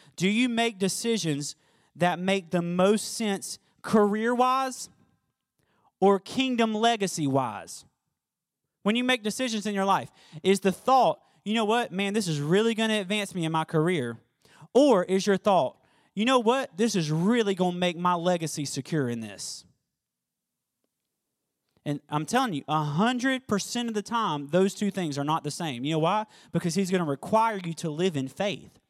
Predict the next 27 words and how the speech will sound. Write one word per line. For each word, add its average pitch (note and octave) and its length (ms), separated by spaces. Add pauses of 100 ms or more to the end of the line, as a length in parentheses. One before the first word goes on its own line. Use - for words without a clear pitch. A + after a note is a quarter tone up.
(400)
And D#3 120
for E3+ 120
you F3+ 200
to A3+ 80
live G3+ 220
in F#3 140
faith, B3 440 (220)
he's G3 160
gonna F3+ 160
require A3+ 420
you F#3+ 180
to F3 60
make F3 220
decisions G3+ 600
that E3 180
make E3 280
zero G#3+ 580
sense. F3+ 500 (260)
Let G3 140
me A3+ 100
be A3+ 100
the G3+ 100
first G#3+ 260
to F#3 60
tell A3 120
you, B2+ 140 (240)
if F#3 200